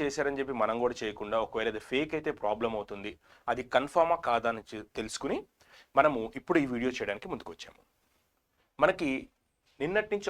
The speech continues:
almost అందరికీ ఈ విషయం తెలిసిందే, న్యూస్ కూడా almost అందరికీ తెలిసిన న్యూసే. దీని authenticity ఎంతవరకు ఉంది? ఫస్ట్ మనకి సమ్మరీ ఏంటి అని అంటే, ఆర్ఆర్బీ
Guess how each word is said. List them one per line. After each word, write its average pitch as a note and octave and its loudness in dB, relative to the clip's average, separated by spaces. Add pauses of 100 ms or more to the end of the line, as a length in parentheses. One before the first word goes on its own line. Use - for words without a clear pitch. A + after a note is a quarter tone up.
(100)
almost D#3+ 4
అందరికీ D#3 2
ఈ - 2
విషయం C3 -4
తెలిసిందే, B2 -4 (720)
న్యూస్ E3 2
కూడా F#3+ 12
almost D#3 2
అందరికీ B2+ -4
తెలిసిన A2 -2
న్యూసే. A2+ -4 (680)
దీని D#3 4 (120)
authenticity A3 2
ఎంతవరకు A2 0
ఉంది? E2+ -18 (160)
ఫస్ట్ - -2 (800)
మనకి E3+ 8 (640)
సమ్మరీ G#3 8
ఏంటి C3+ 0
అని G2+ -6
అంటే, E3 -4 (1160)
ఆర్ఆర్బీ G3+ 10